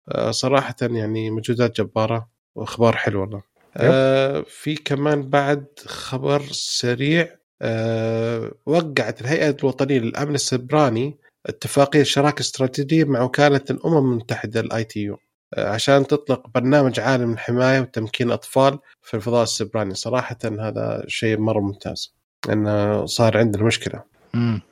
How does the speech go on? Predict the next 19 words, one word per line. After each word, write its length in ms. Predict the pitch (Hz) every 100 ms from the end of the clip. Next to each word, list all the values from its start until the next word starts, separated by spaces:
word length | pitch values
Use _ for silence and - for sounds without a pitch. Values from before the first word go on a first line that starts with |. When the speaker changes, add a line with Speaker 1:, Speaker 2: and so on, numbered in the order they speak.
| _ _ 139
Speaker 1:
Alright. 320 | 131 120 - -
آه، 500 | 156 156 160 160 156 -
مبيعات 380 | 120 147 151 185
شركة 380 | 190 180 151 -
أوبو 220 | 208 165
ارتفعت 600 | 180 - 196 127 131 -
مية 280 | 180 190 147
أربعة 300 | - 170 139
وعشرين 320 | 120 - 190
في 100 | -
المية 520 | 127 139 151 151 160 -
السنة 380 | - - 127 113
الماضية 640 | 110 143 151 151 175 175 _ _ -
أو 40 |
السنة 240 | 113 - 127
الحالية 560 | - 117 127 107 107
هذه 240 | 104 104 101
ألفين 440 | 107 - 120 107
وعشرين 720 | 104 92 85 104 - 156 208